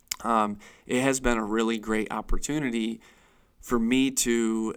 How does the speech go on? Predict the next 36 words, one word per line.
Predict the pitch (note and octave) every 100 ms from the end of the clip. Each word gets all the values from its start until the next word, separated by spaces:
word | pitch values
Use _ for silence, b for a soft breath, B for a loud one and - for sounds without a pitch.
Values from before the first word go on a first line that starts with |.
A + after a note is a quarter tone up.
| -
establish | A2+ - - A2 G#2+ A#2+ -
who | C3 B2
I | A#2
am | A#2 A2+ A2+ A2+
as | A2 -
a |
leader | A2 A#2 A#2 A2+
and | G#2+
as | G#2+
a | -
pastor | - A2 A2 - A2 A2
and | - G#2+ G#2+
learn, | G#2+ A2 G#2+ G#2+ G#2+ G#2+ - - - _ _ _ _ - - -
uh, | - G#2+ G#2+ G#2+
also | - A2 G#2+ G#2+ G2+
from | G2 G#2
some | - G#2
other | A2+ G#2+
great | G2+ - A2+ -
leaders | A2 A2 G#2 G#2 -
and | G#2 G2
pastors. | G#2+ A2 - G#2
And | G#2
I | G#2
love, | G#2+ G#2+ G#2+ G#2 - B B B B -
uh, | G#2+ G#2
grabbing | G#2 A2+ A2+
Pastor | A2+ G#2+ - G#2+
Don | A2 G#2+
Fisher | G#2+ A#2+ - A2 A2 G#2+ -
and | G#2+ G#2 G#2+ -
pulling | G#2+ G#2+
him | G#2+ G#2
in | G#2 A2 A2 G#2+ G#2+ -
and, | G2+ G2+ G#2 G#2 G#2+
uh, | G#2+ A2 A2